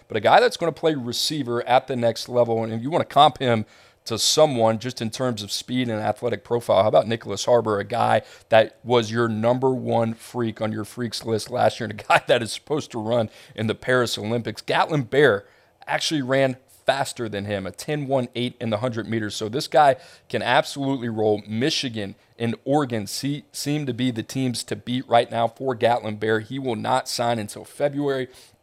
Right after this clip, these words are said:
And then after that, he will go on a mission. So we'll have to wait a little bit for Gatlin Bair. But, Drew, I, I don't know if there's a guy maybe we are, uh, more interested to see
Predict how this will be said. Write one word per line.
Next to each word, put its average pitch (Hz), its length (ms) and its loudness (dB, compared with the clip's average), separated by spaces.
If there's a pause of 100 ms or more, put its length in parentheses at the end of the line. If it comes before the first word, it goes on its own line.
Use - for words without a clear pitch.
And 127 160 -6
then 147 200 2
after 131 420 0
that, 120 460 6 (580)
he 156 80 -6
will 160 140 4
go 131 200 8
on 120 80 6
a 107 40 0
mission. 110 360 -4
So - 160 -6
we'll 143 260 0
have 165 200 4
to 131 80 -4
wait 127 380 -2 (340)
a 120 80 4
little 143 200 4
bit 147 180 2
for 135 100 -4
Gatlin 127 400 2
Bair. 123 240 2
But, 107 180 -6
Drew, 123 300 0
I, 127 240 -2 (140)
I - 20 8
don't 151 280 2
know 131 480 4 (280)
if 107 140 -6
there's 117 220 0
a 107 60 -2
guy 113 320 4
maybe 117 300 0
we 113 340 -2
are, 107 420 4 (220)
uh, 104 240 2
more 135 300 2
interested 131 720 -2
to 104 100 -8
see 107 540 -6